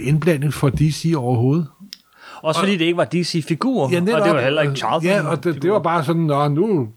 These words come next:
Speaker 1: giver vi de her tre skøre englænder
Speaker 2: Mhm.
Speaker 1: noget spillerum," og så opdagede jo, at de tre skøre englænder producerede noget, som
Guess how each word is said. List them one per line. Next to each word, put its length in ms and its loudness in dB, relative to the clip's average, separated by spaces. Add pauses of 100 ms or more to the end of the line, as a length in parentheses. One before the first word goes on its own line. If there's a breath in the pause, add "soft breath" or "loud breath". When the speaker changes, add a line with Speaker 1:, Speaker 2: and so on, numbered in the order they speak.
Speaker 1:
giver 140 0
vi 60 0
de 160 -4
her 180 0
tre 280 -4
skøre 320 0
englænder 440 -2 (200)
Speaker 2:
Mhm. 320 0
Speaker 1:
noget 240 2
spillerum," 480 2
og 100 -6
så 240 2 (640 soft breath)
opdagede 380 2
jo, 120 4
at 60 2
de 80 0
tre 260 -2
skøre 400 2
englænder 460 -2 (120)
producerede 500 -4
noget, 260 -2
som 340 -4